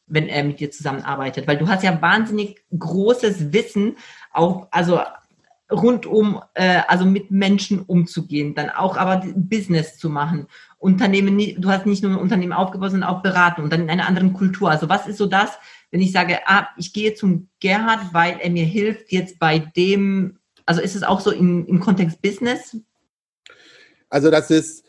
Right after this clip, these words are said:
Speaker 2: also zum einen werden wir natürlich uns, ähm,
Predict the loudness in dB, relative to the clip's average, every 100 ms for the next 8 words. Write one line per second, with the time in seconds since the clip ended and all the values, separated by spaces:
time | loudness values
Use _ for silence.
0 | -2 -2 0 -2 2 2 4 4 2 0
1 | 2 4 4 4 2 -2 2 2 4 2
2 | -2 -6 -12 -4 -2 -2 -4 -10 -12 -4
3 | -2 0 0 -2 -6